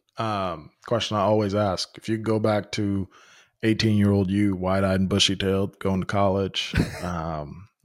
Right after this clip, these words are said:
ready to conquer the world, just going to be the best damn C P A that's ever walked the face of the earth.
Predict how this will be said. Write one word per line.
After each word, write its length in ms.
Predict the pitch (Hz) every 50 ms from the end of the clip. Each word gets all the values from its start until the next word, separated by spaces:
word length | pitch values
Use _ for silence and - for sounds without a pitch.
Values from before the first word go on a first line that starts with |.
| - _
ready 280 | - 101 107 107 107 104
to 80 | 101 92
conquer 300 | - 113 110 101 - 107
the 80 | 104
world, 300 | 104 107 110 113 110 107
just 160 | 107 98 98
going 180 | 110 113 110 107
to 60 | 101
be 100 | 95 107
the 80 | 95 92
best 340 | 85 - 107 104 - - -
damn 220 | 107 104 104 98
C 200 | - - 107 98
P 160 | 92 101 101
A 100 | 98 95
that's 160 | 92 87 -
ever 180 | 101 95 98 101
walked 260 | 98 98 101 98 -
the 60 | -
face 260 | - 98 92 92 - -
of 60 | -
the 60 | 95
earth. 260 | 87 85 80 - -